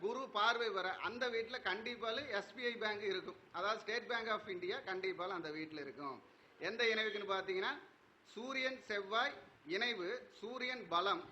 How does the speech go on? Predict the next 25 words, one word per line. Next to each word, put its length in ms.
குரு 220
பார்வை, 440
இந்த 220
மாதிரி 300
இருக்கிறப்போ 520
அந்த 260
வீட்டுல 360
எஸ் 280
பி 80
ஐ 100
பேங்கோட 400
இணைவு 500
கண்டிப்பாக 560
இருக்கும். 520
அதே 400
இடத்துல 400
சூரியன், 640
செவ்வாய், 500
புதன் 300
இணைவு, 400
சூரியன், 440
செவ்வாய், 360
புதன் 300
இணைவு 300
பாத்தீங்கன்னா, 460